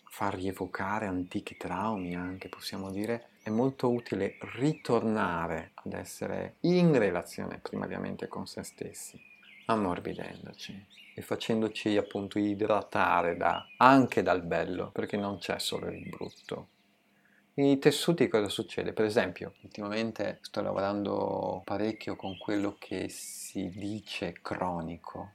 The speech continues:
no? C'è un po' questo aggettivo che non condivido molto, però la cronicità, quindi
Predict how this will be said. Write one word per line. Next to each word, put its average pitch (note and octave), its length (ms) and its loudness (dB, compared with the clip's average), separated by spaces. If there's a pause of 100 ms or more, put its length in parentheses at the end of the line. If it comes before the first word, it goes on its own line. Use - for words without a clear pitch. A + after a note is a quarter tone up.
(100)
no? G2+ 260 -8 (300)
C'è - 140 -10
un F#2 80 -6
po' G2 160 -2
questo G2 460 -6
aggettivo F#2+ 1000 -4 (440)
che - 140 -18
non F#2+ 140 -8
condivido G2 520 -4
molto, G#2+ 380 0
però F#2+ 380 -4 (160)
la G2 140 -6
cronicità, G2 920 -8
quindi - 400 -10